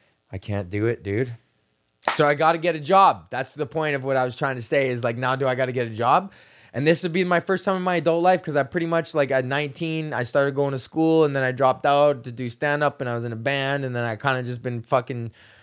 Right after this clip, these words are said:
doing that ever since. Like, we're selling guitars wherever and I, whenever I needed to. And so I've been pretty much, like, you know, self-employed for this whole time.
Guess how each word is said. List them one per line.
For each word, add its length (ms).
doing 160
that 180
ever 160
since. 400
Like, 160
we're 220
selling 260
guitars 540
wherever 340
and 80
I, 140
whenever 320
I 60
needed 300
to. 160
And 160
so 320
I've 220
been 160
pretty 180
much, 300
like, 260
you 180
know, 580
self-employed 800
for 140
this 180
whole 200
time. 520